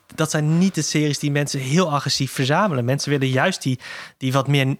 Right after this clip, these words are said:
niche-achtige, eh, eh, eh, series, hoewel het niet per se hele harde niches zijn of zo.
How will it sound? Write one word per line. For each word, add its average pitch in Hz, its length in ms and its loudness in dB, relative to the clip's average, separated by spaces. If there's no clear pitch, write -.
niche-achtige, 151 1120 2
eh, 131 160 -2
eh, 131 480 0
eh, 120 60 2
series, 123 440 0
hoewel 123 220 2
het 113 80 -6
niet 123 320 0
per - 80 -10
se - 80 -2
hele 123 300 2
harde 131 300 0
niches 131 500 2
zijn 135 360 0
of - 100 -10
zo. 110 280 0